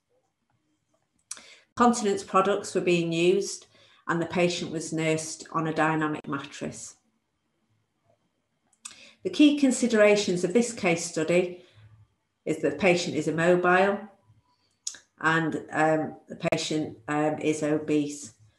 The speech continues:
So we have predominant skin folds that will be more susceptible to moisture. Um, we've got the immobility, which gives the increased risk of pressure ulcer development.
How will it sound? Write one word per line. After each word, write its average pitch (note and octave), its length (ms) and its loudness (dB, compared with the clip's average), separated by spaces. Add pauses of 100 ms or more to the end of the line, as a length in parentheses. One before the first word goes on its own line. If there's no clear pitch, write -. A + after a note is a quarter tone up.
(360)
So - 220 2
we E3+ 160 4
have F3 460 2 (100)
predominant A3 560 4
skin F3+ 320 0
folds G3 640 2
that D#3+ 160 -2
will F3 160 0
be E3 480 -2 (160)
more E3 400 2
susceptible F#3+ 1000 -2 (120)
to D#3+ 360 -2
moisture. F#3 720 -2 (800)
Um, D#3 420 2
we've D#3+ 100 -2 (120)
got E3+ 200 2
the F3+ 100 6
immobility, F3 960 2
which - 380 -4
gives E3+ 280 -2
the D#3+ 400 -2
increased E3+ 640 -6
risk - 500 -8
of D3+ 300 -2
pressure F3 340 -8
ulcer D#3 300 -6
development. F3+ 720 -6